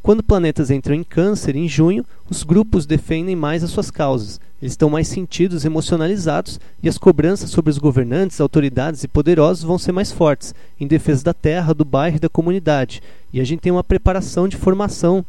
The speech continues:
desses grupos. Aqui no Brasil, é possível que aumente a pressão contrária ao presidente, e as instituições tendem a querer tratar de resolver o problema interno pra manter a ordem. Não dá pra desconsiderar o risco de atitudes autoritárias, tentativas de intervenção durante o estado emergencial,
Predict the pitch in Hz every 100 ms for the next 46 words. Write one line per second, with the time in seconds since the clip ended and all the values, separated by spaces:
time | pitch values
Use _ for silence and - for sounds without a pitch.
0 | - - 156 - 143 131 127 - - -
1 | - - - 175 202 208 208 165 139 214
2 | - 160 - 196 196 165 143 185 - -
3 | 147 - 147 151 147 - 135 196 165 147
4 | 123 135 143 208 - - - - - 175
5 | 165 139 233 233 - 196 185 180 - 170
6 | 208 - - - - 180 208 208 202 -
7 | 185 196 - 196 - 160 185 165 185 202
8 | 160 180 202 170 175 208 - 151 175 185
9 | - 180 180 185 185 151 131 113 110 -
10 | - - - 160 165 - 190 - - 156
11 | - 143 139 175 135 180 202 - 160 147
12 | - - 135 110 139 - 185 - 139 190
13 | 165 - 135 139 - 160 147 147 165 143
14 | 143 120 113 170 175 143 139 - 120 123
15 | 135 156 160 185 - 196 175